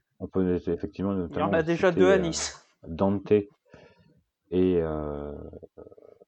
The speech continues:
Speaker 1: et Saliba, effectivement, même si, euh, Saliba, je pense que sur quarante mètres,
Speaker 2: Saliba.
Speaker 1: euh, il le fume.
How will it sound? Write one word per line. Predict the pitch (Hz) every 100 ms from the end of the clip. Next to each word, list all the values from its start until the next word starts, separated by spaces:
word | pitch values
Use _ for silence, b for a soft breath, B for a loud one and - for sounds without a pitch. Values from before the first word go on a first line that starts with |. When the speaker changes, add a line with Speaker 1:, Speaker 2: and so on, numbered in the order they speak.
| _ _ _ _ -
Speaker 1:
et | 107
Saliba, | 117 98 98 98
effectivement, | 87 - 85 87
même | 76
si, | - 85
euh, | 73 69
Saliba, | 85 85 87
je | 87
pense | 87 -
que | 87
sur | -
quarante | - 87 - -
mètres, | 233
Speaker 2:
Saliba. | 202 160
Speaker 1:
euh, | 78
il |
le | 82 85
fume. | - 110